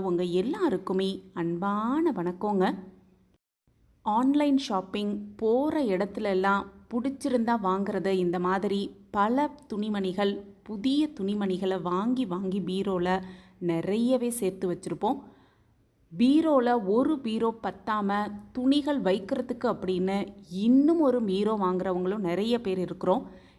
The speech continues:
இப்படி பழைய துணிகளை புது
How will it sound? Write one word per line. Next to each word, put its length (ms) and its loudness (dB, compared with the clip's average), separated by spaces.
இப்படி 380 -2
பழைய 360 4
துணிகளை 560 2
புது 260 0